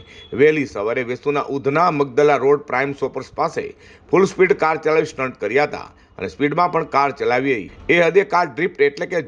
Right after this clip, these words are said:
જોરદાર બ્રેક મારી હતી કે ટાયરના અવાજથી આસપાસના લોકો પણ જાગી ગયા હતા,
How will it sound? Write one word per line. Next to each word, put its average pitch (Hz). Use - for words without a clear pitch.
જોરદાર 143
બ્રેક 131
મારી 104
હતી -
કે 92
ટાયરના 123
અવાજથી 160
આસપાસના 143
લોકો 143
પણ 147
જાગી 95
ગયા 98
હતા, -